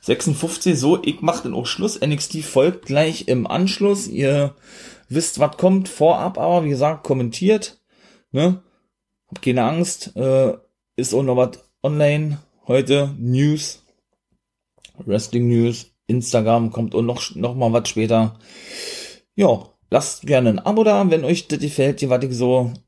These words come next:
zu erzählen habe oder erzählt habe an sich. Am Mittwoch kam ja schon die dritte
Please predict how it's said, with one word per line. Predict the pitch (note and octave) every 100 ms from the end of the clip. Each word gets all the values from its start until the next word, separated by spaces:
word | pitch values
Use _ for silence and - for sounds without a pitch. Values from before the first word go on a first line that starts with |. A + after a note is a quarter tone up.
| - -
zu | -
erzählen | B2 A2+ - _ - - B2 C3 B2+ A#2+ _
habe | G#2+ A#2 A#2+ G#2
oder | G#2 G2+ F2+ -
erzählt | F#2+ F#2+ - A2+ A#2 A2+
habe | A2+ G#2+ -
an | F#2+
sich. | G2 C#3+ -
Am | A2
Mittwoch | B2+ E3+ - D3
kam | - C#3 C3
ja |
schon | C3+ C3 B2 A2+ G2+
die | B2
dritte | A#2 A#2 C3+ B2 A#2